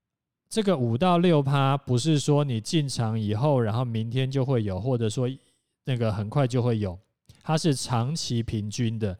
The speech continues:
所以说一定要用五年内都不会用到的钱去买，你才有可能是真的是可以赚到这个钱。那这个东西就没有什么，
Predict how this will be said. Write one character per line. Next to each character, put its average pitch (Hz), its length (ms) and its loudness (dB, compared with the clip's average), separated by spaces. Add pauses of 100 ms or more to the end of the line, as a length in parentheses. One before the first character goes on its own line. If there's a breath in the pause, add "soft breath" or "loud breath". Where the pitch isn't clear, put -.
(400 soft breath)
所 147 280 2
以 165 140 4
说 143 400 2
一 131 160 0
定 151 280 -2
要 139 200 2
用 131 340 2 (180)
五 113 260 0
年 117 340 0
内 156 220 0
都 135 180 2
不 113 300 -2
会 139 260 2
用 135 240 2
到 123 260 0
的 104 140 0
钱 95 420 -4
去 131 220 -4
买， 98 260 -4 (600 soft breath)
你 117 160 -4
才 131 220 0
有 139 280 4
可 113 360 0
能 107 360 -2 (360 soft breath)
是 139 280 2
真 131 360 -2
的 127 120 2
是 131 140 -2
可 117 140 -2
以 101 60 -2
赚 113 180 -2
到 104 120 0
这 104 120 -2
个 104 80 -2
钱。 90 280 -8 (360 soft breath)
那 139 120 0
这 139 120 -2
个 165 80 4
东 147 220 0
西 139 340 2
就 117 560 2 (300)
没 117 220 -4
有 123 120 0
什 120 220 -2
么， 107 480 -2